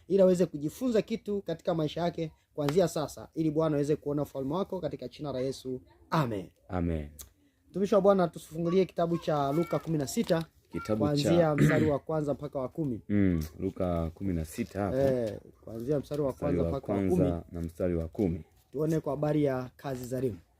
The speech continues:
Speaker 2: Mm. Neno, neno la Mungu linasema,
Speaker 1: Eh, ndio.
Speaker 2: kitabu kile cha Luka kumi na sita, mstari wa kwanza mpaka,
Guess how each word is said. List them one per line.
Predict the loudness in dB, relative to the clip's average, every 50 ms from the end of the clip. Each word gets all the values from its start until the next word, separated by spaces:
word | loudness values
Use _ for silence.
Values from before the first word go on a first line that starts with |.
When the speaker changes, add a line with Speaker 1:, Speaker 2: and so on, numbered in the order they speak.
| _ _ 2
Speaker 2:
Mm. | 4 4 6 6 4 0 0 -2 -6 -8 0
Neno, | 4 4 4 6 4 4 2 0 0 2
neno | 4 6 6 6
la | 6
Mungu | 6 6 6 6 6
linasema, | 6 4 2 2 2 0 0 2 2 2 2 4
Speaker 1:
Eh, | 4
ndio. | 4 4 4
Speaker 2:
kitabu | 4 4 2 2
kile | 2 0 0
cha | 2 2 2
Luka | 2 0 0 -2 -2 0 0 -2 -4 -6 -8 -14 -20 _ _ _
kumi | -8 -4 -2 -2
na | -2 -2
sita, | -4 -6 -8 -4 -4 -4 -4 -4
mstari | -4 -4 -4 -2 -2
wa | -2
kwanza | -2 0 -2 0 0 -2
mpaka, | -2 0 -2 -2